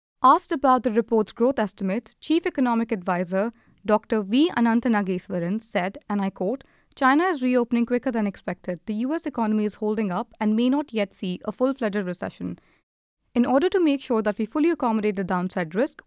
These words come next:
we have kept the range of six percent to six point eight percent," unquote. However, the risks remain high, especially from global factors such as inflation and monetary tightening by central banks.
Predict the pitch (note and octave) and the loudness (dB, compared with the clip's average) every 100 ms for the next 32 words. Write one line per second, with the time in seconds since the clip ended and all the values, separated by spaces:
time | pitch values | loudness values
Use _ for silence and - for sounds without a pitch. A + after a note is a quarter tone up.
0 | - G#3+ G3+ - D4 - C#4 G#3+ F#3+ F#3 | -4 -2 -2 -4 -4 -4 -2 0 0 -4
1 | - C#4 - D4 A3 F#3 - G3+ F#3+ - | -6 -8 -6 -8 -4 -4 -4 -8 -8 -4
2 | B3+ - F#3 - F3+ E3+ E3 - _ G#3 | -4 -4 -8 -6 -8 -6 -8 -12 _ -4
3 | F#3+ - F3+ - _ _ _ _ _ _ | -4 -4 -12 -18 _ _ _ _ _ _
4 | - B3+ G#3+ G3+ G#3+ D4 - G#3+ G#3 D#4 | -4 0 2 2 2 -2 0 0 2 0
5 | - - G#3+ G3 G3 F#3+ E3+ E3+ A3 - | -2 -4 -2 0 -2 -2 -4 -6 -8 -4
6 | G#3+ G#3+ G3 G#3+ F#3 - C4 C#4+ F4+ A#3+ | -4 -4 -2 -2 -2 0 2 2 -2 0
7 | G3 - F#3+ F#3 F#3+ G3 F3+ F#3 G3+ G#3+ | -2 -2 -4 -2 -4 -4 -4 -4 -4 -2
8 | C#4+ D4 G#3 G3+ G#3 B3+ C4+ E4 G#3+ F#3+ | -4 -2 0 0 0 0 -2 -2 0 -2
9 | F#3 F3 F#3 F3+ F#3 F3+ F3 D#3+ E3 F3 | -4 -6 -2 -4 -2 -4 -4 -4 -6 -8
10 | - | -14